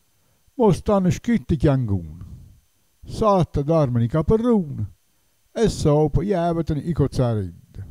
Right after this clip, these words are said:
Un'altra casetta, l'hanno spuggiata.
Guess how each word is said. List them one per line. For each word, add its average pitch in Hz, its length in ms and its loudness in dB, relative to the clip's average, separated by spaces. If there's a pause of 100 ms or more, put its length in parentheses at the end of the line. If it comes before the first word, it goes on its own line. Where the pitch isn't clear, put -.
(1120)
Un'altra 202 460 0
casetta, 117 920 0 (280)
l'hanno 156 600 0
spuggiata. 107 920 -2